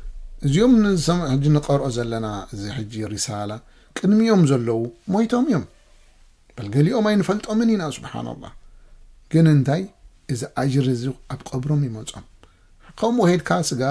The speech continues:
ኣብ ሰሓባ ሪድዋን ላሂ ተዓላ ዓለይሂም፣ ኣባ ሁረይራ ክበሃል ከሎ፣ እብኒ ዑመር ክበሃል ከሎ፣ እብኒ ዓባስ ክበሃል ከሎ፣ እዚኦም ኩሎም ሙዓዝ እብኒ ጀበል ክበሃል ከሎ፣ እዚኦም ዑለማ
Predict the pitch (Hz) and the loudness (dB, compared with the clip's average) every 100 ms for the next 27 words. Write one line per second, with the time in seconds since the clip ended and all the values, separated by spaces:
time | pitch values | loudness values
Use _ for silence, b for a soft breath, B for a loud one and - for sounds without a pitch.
0 | 151 151 147 113 131 135 123 107 98 95 | 0 -2 -4 -6 -2 -2 -2 -6 -10 -10
1 | 95 - 110 104 90 92 104 - b b | -10 -12 -12 -10 -12 -12 -16 -20 b b
2 | b b b 131 120 123 120 110 92 95 | b b b -6 -4 0 0 0 -4 -8
3 | 87 87 - 87 90 - - b b b | -8 -8 -10 -14 -14 -16 -20 b b b
4 | b - 117 117 113 104 117 110 - 95 | b -12 -8 -6 -6 -4 -6 -6 -8 -10
5 | - - - 101 90 101 104 - 98 123 | -10 -14 -14 -14 -14 -12 -10 -10 -8 -8
6 | 117 - 92 120 101 - 107 104 117 143 | -8 -10 -10 -10 -12 -14 -14 -12 -10 -10
7 | 139 123 120 - - B B B 120 113 | -8 -10 -10 -12 -14 B B B -4 0
8 | 123 113 113 110 117 110 110 110 98 107 | 0 -2 -4 -4 -4 -6 -6 -8 -10 -10
9 | 101 - 107 107 110 127 - 127 120 | -12 -12 -12 -12 -10 -8 -6 -4 -4